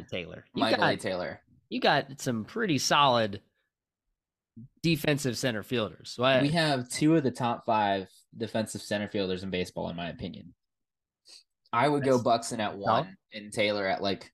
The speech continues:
Speaker 1: Yeah.
Speaker 2: four. Uh, I know you disagree with that, which is fair, 'cause
Speaker 1: No, no,
Speaker 2: it's
Speaker 1: no, I don't disagree with it. Well, there's a lot of really
Speaker 2: Who's
Speaker 1: good
Speaker 2: the guy that you love, that Blue Jay?
Speaker 1: I mean, who would I put at number one?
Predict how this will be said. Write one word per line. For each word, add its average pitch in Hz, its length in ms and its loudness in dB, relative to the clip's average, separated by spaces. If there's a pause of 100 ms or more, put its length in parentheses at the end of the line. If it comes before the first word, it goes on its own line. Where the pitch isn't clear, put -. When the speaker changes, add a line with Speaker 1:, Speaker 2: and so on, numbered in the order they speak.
Speaker 1:
Yeah. 139 100 -10
Speaker 2:
four. 98 400 -2 (220)
Uh, 107 40 -4
I 95 200 -2
know 123 100 0
you 117 160 4
disagree 107 420 -2
with 95 160 -4
that, 95 200 -2
which 113 120 -4
is 185 120 0
fair, 87 500 -6
'cause 214 60 4
Speaker 1:
No, 233 60 8
no, 226 80 8
Speaker 2:
it's 196 80 6
Speaker 1:
no, 160 160 6
I 156 120 4
don't 180 100 2
disagree 135 440 0
with 107 180 -4
it. 104 260 -6
Well, 151 320 2 (760)
there's 170 140 4
a 143 40 4
lot 123 340 6
of 107 100 -2
really 107 240 -2
Speaker 2:
Who's 165 180 6
Speaker 1:
good 170 80 2
Speaker 2:
the 160 40 2
guy 139 220 2
that 117 140 -2
you 107 140 0
love, 82 320 -4
that 85 160 -4
Blue 101 240 -8
Jay? 85 300 -4 (1600)
Speaker 1:
I 110 60 -4
mean, 123 420 0 (960)
who 165 100 -6
would 156 120 -4
I 104 80 -8
put 110 280 -10
at 95 120 -10
number 87 260 -14
one? 82 480 -16